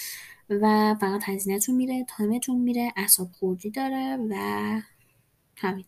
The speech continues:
فقط تهش یه مدرک دستتونه که اون مدرک هم هیچی ازش بلد نیستین که بخواین بگین که «آقا من فلان چیزو مثلاً مدرکشو دارم». وقتی بلد نیستی هیچی ازش چه فایده‌ای داره؟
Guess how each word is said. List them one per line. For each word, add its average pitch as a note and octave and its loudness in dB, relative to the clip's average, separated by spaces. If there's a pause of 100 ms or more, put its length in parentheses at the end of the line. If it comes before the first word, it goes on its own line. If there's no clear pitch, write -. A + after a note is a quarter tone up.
فقط G#3 -2
تهش A3+ 2
یه A3+ 2
مدرک G3 -2 (320)
دستتونه G3 -4 (540)
که - -2
اون G#3+ 6
مدرک G3+ 4
هم G#3+ 4 (240)
هیچی - 0
ازش G#3+ 2
بلد G#3 4
نیستین G3 0
که F#3+ -4
بخواین F3+ -4
بگین F#3+ -4
که F#3 -8
«آقا F#3 -2
من F3+ 2
فلان F3 0
چیزو E3+ -2 (160)
مثلاً F#3 0
مدرکشو F3 -2
دارم». - -8
وقتی - -8 (480)
بلد F3+ 4
نیستی F#3+ 2
هیچی G#3 -4
ازش G3+ -2
چه C4+ -2
فایده‌ای G3+ 0
داره؟ G3+ -8